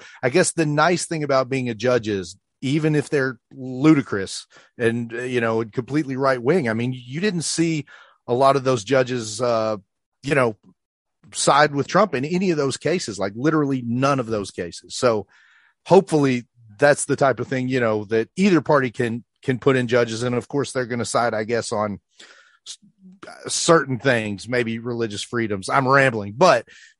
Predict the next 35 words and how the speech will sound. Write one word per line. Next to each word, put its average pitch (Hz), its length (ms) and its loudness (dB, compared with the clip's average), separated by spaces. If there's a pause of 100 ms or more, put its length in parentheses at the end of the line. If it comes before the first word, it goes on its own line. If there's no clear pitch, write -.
(140)
you 165 240 -6
do 170 220 2
hope 170 320 2
that 127 240 2 (560)
that's 160 300 0 (100)
part 160 180 4
of 123 80 -4
America 123 460 0
that 113 180 -6
holds, 120 560 0 (380)
holds 123 300 0
tight, 101 300 2
right? 139 220 4
Like, 120 220 -2 (800)
even 147 360 -2
if, 127 240 -2
um, 107 400 0 (640)
they're 143 260 4
a 139 60 2
little 147 240 4
bit 135 180 0
kooky 131 720 0
and 123 140 -4
they're 123 80 -2
put 147 200 6
in 139 120 2
by 123 160 2
one 123 260 -2
party, 131 300 0
they're 117 160 -2
not 135 180 2
always 127 320 -2
gonna, 113 320 -2 (500)
you 135 280 -2
know, 123 320 0